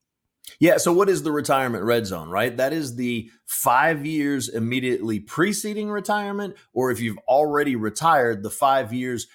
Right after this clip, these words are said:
immediately in retirement. Okay. Now is a critical time to consult with a financial professional to make sure that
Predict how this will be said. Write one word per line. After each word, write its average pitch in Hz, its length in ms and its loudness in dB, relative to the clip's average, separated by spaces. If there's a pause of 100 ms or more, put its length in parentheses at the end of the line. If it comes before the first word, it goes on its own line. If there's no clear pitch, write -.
(120)
immediately 123 760 -4 (220)
in 120 560 2
retirement. 92 800 -6
Okay. 107 420 -4
Now 160 720 -4
is 120 320 -4
a 113 240 -8
critical 170 760 -6
time 104 640 0 (220)
to 110 120 -6
consult 131 580 -4
with 117 160 -8
a 98 60 -12
financial 135 500 -6
professional 107 760 -6 (160)
to 117 80 -4
make 139 400 -2
sure 135 560 2 (180)
that 117 220 4